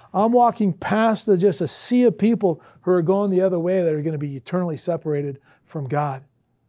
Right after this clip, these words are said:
And as I'm walking, uh, I turn and I look, and I,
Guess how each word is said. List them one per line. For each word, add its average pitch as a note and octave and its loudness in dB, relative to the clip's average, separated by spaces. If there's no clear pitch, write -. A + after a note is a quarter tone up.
And F#3+ 2
as G#3 4
I'm A#3 2
walking, A3+ 4
uh, G3+ 2
I F#3 2
turn B3 -2
and G3+ -2
I F3 -2
look, G3+ 2
and F#3+ -4
I, G3+ 0